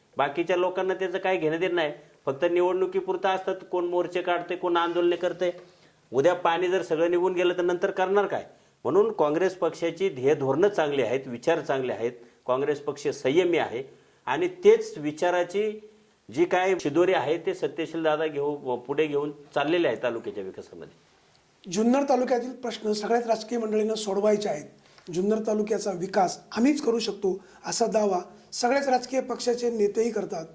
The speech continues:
Speaker 2: त्यात काँग्रेस एक कसा अपवाद असेल? वायाळे यांचं म्हणणं असं आहे की सत्यशील दादा शेरकर यांनी कारखाना चांगला चालवलेला आहे, भविष्य काळामध्ये जुन्नर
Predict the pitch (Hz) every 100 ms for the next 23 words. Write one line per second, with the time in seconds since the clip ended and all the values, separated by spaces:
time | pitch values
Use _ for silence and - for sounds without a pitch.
0 | - _ _ - 220 - 214 226 226 247
1 | 240 208 233 190 214 202 180 170 165 -
2 | _ _ _ - 196 240 277 269 269 247
3 | 247 247 240 254 226 233 - - 240 226
4 | 220 240 233 226 220 220 214 220 202 196
5 | - - - 220 233 233 220 202 220 247
6 | 247 233 233 220 208 202 185 185 - -
7 | _ 196 202 220 233 208 214 208 208 208
8 | - - - 180 214